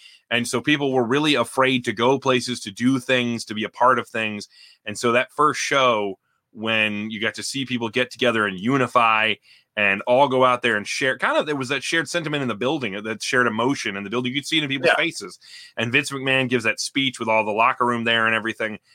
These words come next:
Speaker 1: Uh, it was a powerful night. So for me, that was, I, I,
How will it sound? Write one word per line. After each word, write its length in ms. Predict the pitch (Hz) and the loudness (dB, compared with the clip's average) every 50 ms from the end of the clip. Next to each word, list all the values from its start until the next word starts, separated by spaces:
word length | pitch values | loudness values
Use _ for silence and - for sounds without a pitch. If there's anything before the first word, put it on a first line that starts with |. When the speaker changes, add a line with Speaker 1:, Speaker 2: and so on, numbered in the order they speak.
| _ _ _ _ - | _ _ _ _ -2
Speaker 1:
Uh, 280 | 113 107 107 104 110 - | 2 2 4 4 2 2
it 80 | 131 | 0
was 140 | 117 110 95 | -2 -2 -4
a 80 | 104 101 | -8 -8
powerful 500 | - - 139 139 139 131 120 - 123 117 | -2 0 2 4 4 2 2 0 -2 -4
night. 300 | 113 110 107 104 - - | -2 0 0 -2 -2 -4
So 140 | - 110 101 | -6 -8 -8
for 140 | - 113 | -6 -4
me, 220 | 113 135 175 190 160 | -2 0 2 2 2
that 220 | 131 139 139 135 | 2 0 0 0
was, 180 | 123 113 104 - | -2 -4 -6 -6
I, 260 | - 113 110 113 - - | -4 -4 -2 -2 -4 -4
I, 160 | 113 107 | -8 -8